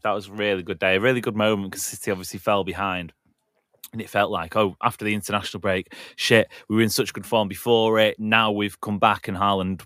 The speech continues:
wasn't available. Is this gonna be where we start to sort of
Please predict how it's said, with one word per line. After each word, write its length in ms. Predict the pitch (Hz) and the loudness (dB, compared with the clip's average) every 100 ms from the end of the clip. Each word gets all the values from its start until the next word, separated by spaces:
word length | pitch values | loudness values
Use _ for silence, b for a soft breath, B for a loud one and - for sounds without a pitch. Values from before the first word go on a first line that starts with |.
| - | 4
wasn't 500 | 117 101 101 101 - _ | 4 4 2 0 -4 _
available. 680 | 101 110 117 113 101 110 107 101 | 0 6 6 6 6 6 6 2
Is 140 | 101 | -2
this 160 | 107 - | -4 -4
gonna 180 | 104 | -6
be 140 | 95 101 | -6 -2
where 280 | 101 95 95 | 0 2 0
we 80 | 98 | -2
start 280 | 107 76 | -4 -4
to 60 | - | -4
sort 220 | - 78 | -2 -2
of 100 | 98 | -2